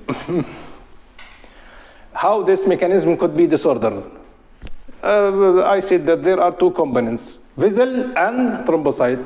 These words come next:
Okay, then this mechanism could be disordered due to disorder of vessel, disorder of thrombocyte. Vessel disorder, we call it vasopathy. Vasopathy. The word, the suffix pathy means dysfunction of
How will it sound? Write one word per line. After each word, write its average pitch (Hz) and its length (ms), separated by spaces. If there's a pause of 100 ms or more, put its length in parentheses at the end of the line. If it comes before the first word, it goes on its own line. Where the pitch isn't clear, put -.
(260)
Okay, 190 380
then 165 320
this 214 200
mechanism 180 440
could 175 160
be 180 80
disordered 151 480
due 180 160
to - 460 (760)
disorder 165 480
of 170 160
vessel, 254 580
disorder 196 480
of 214 220 (300)
thrombocyte. 139 600 (1160)
Vessel 226 320
disorder, 208 480
we 190 100
call 180 220
it 175 100
vasopathy. 147 680 (720)
Vasopathy. 143 1120
The 147 100
word, 190 300
the 143 240
suffix - 640
pathy 190 720
means 156 360
dysfunction 156 760
of - 460